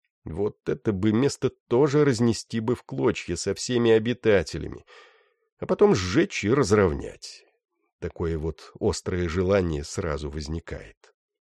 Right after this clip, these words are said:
Тоже не из центровых банда. Очередные подрядчики и беспредельщики.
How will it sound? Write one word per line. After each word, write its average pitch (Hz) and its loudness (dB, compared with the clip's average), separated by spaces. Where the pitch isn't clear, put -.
Тоже 92 -2
не 92 0
из 90 -6
центровых 104 0
банда. 80 -4
Очередные 135 0
подрядчики 87 0
и 120 -2
беспредельщики. - -6